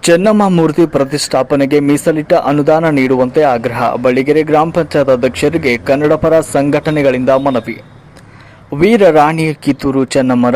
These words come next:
ಮೂರ್ತಿ ಪ್ರತಿಷ್ಠಾಪನೆಗಾಗಿ ಮೀಸಲಿಟ್ಟಿರುವ ಐದು ಲಕ್ಷ ರೂಪಾಯಿ ಅನುದಾನವನ್ನ ಬಿಡುಗಡೆ ಮಾಡಬೇಕು ಅಂತ ಜಯ ಕರ್ನಾಟಕ ಸಂಘಟನೆ ತಾಲೂಕು ಹೋರಾಟ ಸಮಿತಿ ಅಧ್ಯಕ್ಷ ವಿಜಯ್ ಪವಾರ್ ಆಗ್ರಹಿಸಿದ್ದಾರೆ.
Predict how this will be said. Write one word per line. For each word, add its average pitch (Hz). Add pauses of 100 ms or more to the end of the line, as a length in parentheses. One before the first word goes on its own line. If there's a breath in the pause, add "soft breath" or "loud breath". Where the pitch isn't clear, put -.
(220)
ಮೂರ್ತಿ 143
ಪ್ರತಿಷ್ಠಾಪನೆಗಾಗಿ 123
ಮೀಸಲಿಟ್ಟಿರುವ 123 (360 loud breath)
ಐದು 170
ಲಕ್ಷ 156
ರೂಪಾಯಿ 143
ಅನುದಾನವನ್ನ 135
ಬಿಡುಗಡೆ 131
ಮಾಡಬೇಕು 123
ಅಂತ 131 (500 loud breath)
ಜಯ 139
ಕರ್ನಾಟಕ 165
ಸಂಘಟನೆ 135
ತಾಲೂಕು 135
ಹೋರಾಟ 127
ಸಮಿತಿ 127
ಅಧ್ಯಕ್ಷ 120
ವಿಜಯ್ 127
ಪವಾರ್ 120
ಆಗ್ರಹಿಸಿದ್ದಾರೆ. 117